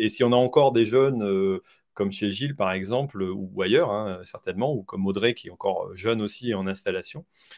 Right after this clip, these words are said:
Euh, c'est très bien, euh, de, de pouvoir continuer comme ça. Merci, euh, merci à toutes et à tous d'avoir suivi jusqu'à maintenant, parce qu'on était assez nombreux quand même. Ça a bien discuté aussi. Alors, on n'a pas pris forcément,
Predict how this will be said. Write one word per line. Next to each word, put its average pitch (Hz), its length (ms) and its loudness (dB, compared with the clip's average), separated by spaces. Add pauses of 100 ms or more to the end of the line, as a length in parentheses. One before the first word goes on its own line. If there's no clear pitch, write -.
(120)
Euh, 95 480 -6
c'est 101 200 -10
très 95 180 -8
bien, 120 200 -4 (360)
euh, 92 420 -4
de, 92 340 -4
de 95 120 -8
pouvoir 110 380 2
continuer 107 460 -4
comme 98 180 -4
ça. 95 200 -8 (120)
Merci, 170 560 6
euh, 120 400 6 (540)
merci 147 360 6
à 160 80 12
toutes 151 360 2
et 147 60 8
à 131 100 10
tous 190 300 0
d'avoir 127 300 8
suivi 147 400 -2
jusqu'à 135 300 0
maintenant, 113 280 -2
parce 269 140 -6
qu'on 110 140 -2
était 101 180 0
assez 123 280 0
nombreux 131 280 -2
quand 101 180 -2
même. 160 160 0
Ça 107 280 2
a 98 40 0
bien 139 240 0
discuté 147 480 -4
aussi. 135 320 0
Alors, 113 160 4
on 104 60 0
n'a 107 140 2
pas 147 180 2
pris 156 180 -6
forcément, 143 580 -6